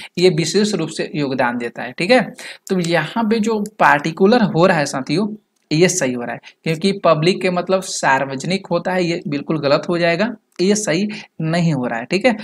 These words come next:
ओवरऑल के मतलब होता है संपूर्ण होता है, समग्र होता है, और कॉमन के मतलब होता है सामान्यता। तो ये नहीं हो रहा है, ये ऑप्शन नहीं हो रहा है, ये ऑप्शन जो है सही तरीका से डिनोट कर रहा है।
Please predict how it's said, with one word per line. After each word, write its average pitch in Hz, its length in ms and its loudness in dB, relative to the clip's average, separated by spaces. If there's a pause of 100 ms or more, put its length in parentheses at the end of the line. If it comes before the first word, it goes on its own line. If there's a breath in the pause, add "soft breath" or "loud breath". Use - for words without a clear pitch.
(200 loud breath)
ओवरऑल 226 440 4
के 220 120 -4
मतलब 214 320 2
होता 208 220 -2
है 214 100 2
संपूर्ण 185 560 0
होता 185 280 -2
है, 196 80 -2
समग्र 175 480 -2
होता 180 300 -2
है, 165 180 -6 (440 loud breath)
और 160 180 4
कॉमन 175 420 2
के 208 140 0
मतलब 180 380 0
होता 165 180 -6
है 208 140 0
सामान्यता। 127 800 -2 (240)
तो 160 60 -2
ये 202 140 4
नहीं 202 240 4
हो 196 120 2
रहा 196 100 2
है, 190 160 0
ये 180 80 2
ऑप्शन 170 280 -2
नहीं 156 180 -2
हो 196 80 -2
रहा 208 120 0
है, - 160 -6
ये 196 200 0
ऑप्शन 160 460 -4
जो 156 120 -6
है 190 120 0
सही 165 320 -2
तरीका 135 380 -4
से 185 200 -4
डिनोट 127 380 -4
कर - 140 -12
रहा 110 200 -12
है। - 60 -18